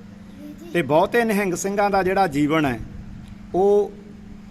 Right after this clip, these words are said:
ਗੁਰਬਾਣੀ ਦੇ ਉਪਦੇਸ਼ ਅਨੁਸਾਰ ਨਾ ਹੋਣ ਕਰਕੇ ਤਾਂ ਉਹ ਸਮਾਜ ਦੇ ਵਿੱਚ ਸਤਿਗੁਰੂ ਪਿਆਰੇ ਜੀ ਦੇ ਭੈ ਅੰਦਰ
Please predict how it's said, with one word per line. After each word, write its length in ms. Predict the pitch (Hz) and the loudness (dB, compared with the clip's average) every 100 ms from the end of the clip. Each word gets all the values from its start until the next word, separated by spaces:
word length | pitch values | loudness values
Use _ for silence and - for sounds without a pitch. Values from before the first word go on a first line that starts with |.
| - | -12
ਗੁਰਬਾਣੀ 580 | 113 156 151 156 160 185 | 0 2 6 6 6 4
ਦੇ 200 | 180 190 | 2 2
ਉਪਦੇਸ਼ 600 | 190 160 147 151 165 - - | 0 0 4 6 4 0 -2
ਅਨੁਸਾਰ 480 | 151 147 139 139 139 | -2 0 4 4 4
ਨਾ 360 | 131 131 143 165 | 2 4 4 4
ਹੋਣ 260 | 151 147 | 2 0
ਕਰਕੇ 480 | 139 131 - 120 92 - - - - - - - | 0 -4 -4 -8 -8 -14 -16 -16 -16 -16 -18 4
ਤਾਂ 280 | 175 180 175 - - - - 160 | 6 6 2 -4 -16 -16 -6 0
ਉਹ 180 | 165 | 0
ਸਮਾਜ 520 | 165 - 147 143 147 151 | 0 0 4 6 6 6
ਦੇ 160 | 165 | 4
ਵਿੱਚ 400 | 147 139 143 139 - - - - | 4 0 -2 -2 -6 -16 -18 -16
ਸਤਿਗੁਰੂ 460 | - 147 147 151 170 | 0 0 2 0 2
ਪਿਆਰੇ 340 | 156 151 151 | 4 4 4
ਜੀ 120 | 143 147 | 4 2
ਦੇ 140 | 156 | 0
ਭੈ 340 | 107 139 135 | 4 6 6
ਅੰਦਰ 320 | 143 139 123 | 2 0 -2